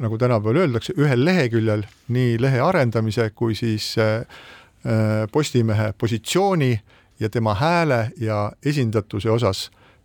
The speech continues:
ühiskonnas, et, äh, sellisest stardipunktist on väga hea minna. Et, äh, kuna mul on kogemus sellise meediamaja tegemisega olemas, et ma aastatel kaks tuhat kümme, kaks tuhat üksteist siis disainisin ja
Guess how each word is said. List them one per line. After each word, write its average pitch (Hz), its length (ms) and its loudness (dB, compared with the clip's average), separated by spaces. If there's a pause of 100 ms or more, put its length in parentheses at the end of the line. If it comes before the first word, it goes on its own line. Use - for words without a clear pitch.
ühiskonnas, 127 640 0 (380)
et, - 340 -4
äh, 113 260 2
sellisest 131 540 -2
stardipunktist 131 720 -4
on 123 180 -2
väga 139 200 0
hea 147 160 2
minna. 123 320 0 (240)
Et, - 240 -10
äh, 117 100 0
kuna 135 220 0
mul 127 140 0
on 123 140 -2
kogemus 113 760 -2
sellise 117 420 -4
meediamaja 117 500 0
tegemisega 120 500 -2
olemas, 113 420 0
et 117 160 -10
ma 110 280 -2 (100)
aastatel 123 520 -4
kaks 123 200 -2
tuhat 110 140 -8 (240)
kümme, 156 280 2
kaks 113 180 -2
tuhat 110 220 -4
üksteist 110 480 -2 (540)
siis 107 420 -2
disainisin 117 840 0
ja 110 580 0